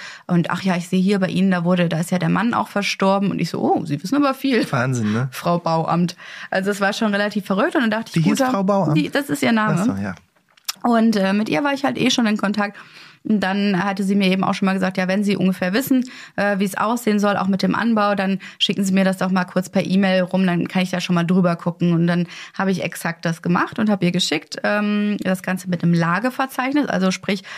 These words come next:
Speaker 1: wir hatten einen Vermesser da, der hat unser gesamtes Grundstück einmal vermessen, damit wir die ganzen, äh, Zahlen einfach haben und auch wissen, ne, was ist so die Grundfläche et cetera. Und da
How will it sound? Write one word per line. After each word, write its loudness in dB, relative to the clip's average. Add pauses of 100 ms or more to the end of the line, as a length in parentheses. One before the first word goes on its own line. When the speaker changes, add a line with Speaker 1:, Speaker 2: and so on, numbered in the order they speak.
(120)
Speaker 1:
wir -2
hatten 0
einen 0
Vermesser -2
da, 0
der 0
hat 2
unser 0
gesamtes -2
Grundstück 0
einmal 0
vermessen, 0
damit 2
wir 2
die 0
ganzen, 0 (400)
äh, -2
Zahlen 0
einfach -2
haben 0
und 0
auch -6
wissen, 0
ne, 2
was -2
ist -8
so -4
die -2
Grundfläche -2 (320)
et -4
cetera. 0
Und 0
da 0